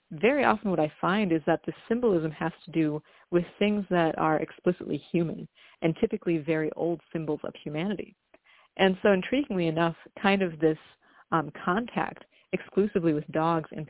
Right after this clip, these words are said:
paranormal phenomena ties right into that. They're one of our oldest symbols. Um, they also represent a really interesting di-, dichotomy. If you look at so many, um, of the old mythological examples of dogs, they seem to represent at once two things,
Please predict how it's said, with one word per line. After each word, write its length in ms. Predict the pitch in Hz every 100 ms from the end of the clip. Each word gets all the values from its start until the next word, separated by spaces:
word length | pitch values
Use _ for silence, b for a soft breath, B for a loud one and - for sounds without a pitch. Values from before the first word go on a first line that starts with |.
| -
paranormal 400 | 165 160 151 -
phenomena 400 | 156 180 196 - -
ties 280 | 175 175 151
right 300 | 156 165 -
into 240 | 160 185 -
that. 180 | - -
They're 120 | 170
one 120 | 185
of 100 | 175
our 100 | 160
oldest 300 | - 175 196 _
symbols. 360 | 165 151 147 160 - _ B B
Um, 160 | - 170
they 120 | 165
also 260 | 190 285 330
represent 480 | 226 - 170 175 165
a 20 |
really 240 | 185 190
interesting 440 | 165 160 - 170 156
di-, 160 | 151 -
dichotomy. 600 | - 160 - 160 175 - - _ B B
If 120 | 202
you 80 | 208
look 200 | 254 -
at 80 | - -
so 200 | - 196
many, 440 | 202 175 185 160 165 _ _ b b
um, 180 | 170 151
of 120 | - 165
the 100 | 170
old 260 | 180 175
mythological 880 | 170 180 156 156 170 - 156 147 165 _ -
examples 460 | 156 165 156 156
of 120 | 156 135
dogs, 400 | 160 190 156 147 _ B B B
they 140 | 190 196
seem 160 | 302 311
to 80 | 240
represent 500 | 185 - 180 165 185 -
at 140 | 160
once 220 | 170 165 - - -
two 140 | 160 -
things, 300 | 160 - -